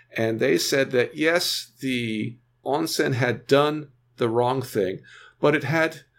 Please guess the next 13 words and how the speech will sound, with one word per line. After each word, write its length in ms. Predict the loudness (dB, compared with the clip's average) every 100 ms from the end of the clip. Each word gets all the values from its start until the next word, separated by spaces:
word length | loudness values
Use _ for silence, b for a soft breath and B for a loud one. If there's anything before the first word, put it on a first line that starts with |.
| b b
basically 440 | 4 4 4 0 -2
been 200 | -2 0
guilty 400 | 2 2 0 0
of 240 | 0 0
carrying 420 | 0 2 4 0 0
out 300 | -2 -4 -12 0
unlawful 400 | 2 4 2 0
discrimination 580 | -2 0 0 0 0 0
for 180 | 2 0
doing 300 | 2 0 0
it 100 | -2
too 200 | 0 0
much. 480 | 0 0 -2 -4